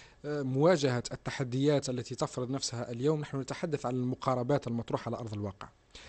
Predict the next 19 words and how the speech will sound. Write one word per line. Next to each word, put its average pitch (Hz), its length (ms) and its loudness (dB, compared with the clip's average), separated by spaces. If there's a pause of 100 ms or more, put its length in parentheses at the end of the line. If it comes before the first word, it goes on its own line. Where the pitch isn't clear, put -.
(140)
نتح-، - 280 -6
أعطيك 165 300 -2
مثل، 180 180 0
مثلًا 151 340 -2 (380)
الجزائر 139 320 4
تحركت 170 560 2
في - 200 0
إطار 165 240 4
تفعيل 165 500 4 (100)
آلية 143 340 4
الأفريبول. 156 560 4 (380)
هذه 151 380 6
كآلية 160 540 0
هي 160 300 -2
آلية 139 340 2
إقليمية 165 680 2 (420)
تساهم 190 500 4
في 170 160 -2
مجابهة 165 600 2